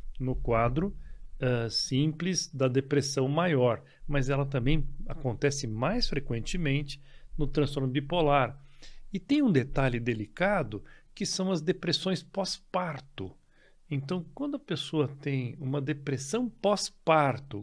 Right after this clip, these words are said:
grave, não o blue puerperal, não o, uma certa insegurança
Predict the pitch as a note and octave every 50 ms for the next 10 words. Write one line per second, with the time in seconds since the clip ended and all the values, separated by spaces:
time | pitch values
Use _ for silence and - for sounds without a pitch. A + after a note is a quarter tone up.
0 | G#2 G#2+ G#2+ A2 C3+ C3+ C#3 C#3+ D3+ D3 C#3 A#2+ G#2 F#2 - - G2 F2+ - -
1 | - - - - _ _ G3 A3+ D#4 F4 E4+ D#4+ C#4+ C4 G#3+ E3 C#3 C3+ E3+ F#3
2 | F#3 C#3+ C#3 D#3+ D3+ C#3+ C#3+ C#3+ C#3+ C3 A#2+ A#2 A#2 A2+ G#2+ G2 - - - -
3 | - _ _ - G3 B3 C4+ B3 - - - - _ _ - F3 C4 B3 E3+ E3
4 | D3+ C3+ - - E3+ - - D#3+ D3 C3+ - - - E3 C#3 C#3 D#3 D#3+ C#3+ C#3
5 | C#3+ D3 D3 D3 C#3 B2 - - - - A2+ F#2